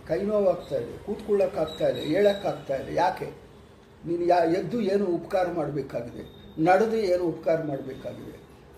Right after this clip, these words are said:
ಸ್ವಲ್ಪ ಜನ ಅಂತಾರಲ್ವ, ಒಂದು ಹತ್ತು ಹೆಜ್ಜೆ ಹಾಕಿದ್ರೆ ಬಂದರೆ ಸಾಕು ಅಂತನು. ಆ ಹತ್ತು ಹೆಜ್ಜೆ ಯಾಕೆ ಹಾಕಬೇಕು ಅಂತಂದ್ಬಿಟ್ಟು,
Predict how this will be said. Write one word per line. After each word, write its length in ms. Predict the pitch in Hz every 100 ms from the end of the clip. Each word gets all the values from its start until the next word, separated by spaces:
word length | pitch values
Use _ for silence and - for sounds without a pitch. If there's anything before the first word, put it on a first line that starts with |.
| -
ಸ್ವಲ್ಪ 260 | 202 180
ಜನ 180 | 170 202 233
ಅಂತಾರಲ್ವ, 540 | 202 - 175 147 135 135 143 151
ಒಂದು 200 | 165 160
ಹತ್ತು 260 | 147 - 220
ಹೆಜ್ಜೆ 300 | 180 190 226
ಹಾಕಿದ್ರೆ 380 | 226 - 190 180
ಬಂದರೆ 360 | 165 160 160
ಸಾಕು 340 | 160 170 170 -
ಅಂತನು. 300 | 131 113 107 - -
ಆ 100 | -
ಹತ್ತು 280 | 165 180 - 220
ಹೆಜ್ಜೆ 360 | 202 170 190
ಯಾಕೆ 340 | 214 185 185 156
ಹಾಕಬೇಕು 560 | 143 180 180 165 160 143
ಅಂತಂದ್ಬಿಟ್ಟು, 480 | 135 135 131 117 -